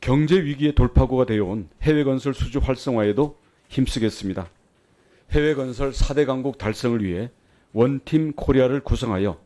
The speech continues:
핵심 프로젝트를 집중 공략하고 우크라이나 재건 사업 참여도 적극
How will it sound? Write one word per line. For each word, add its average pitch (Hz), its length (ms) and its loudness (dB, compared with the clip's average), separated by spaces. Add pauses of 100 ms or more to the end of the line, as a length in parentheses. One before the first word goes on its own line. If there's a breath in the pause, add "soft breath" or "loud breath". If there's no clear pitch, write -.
(540 soft breath)
핵심 165 480 0
프로젝트를 139 640 2
집중 151 400 0
공략하고 113 640 0 (440 soft breath)
우크라이나 127 680 0
재건 123 380 2
사업 117 360 0
참여도 113 560 -2 (300 soft breath)
적극 - 400 -2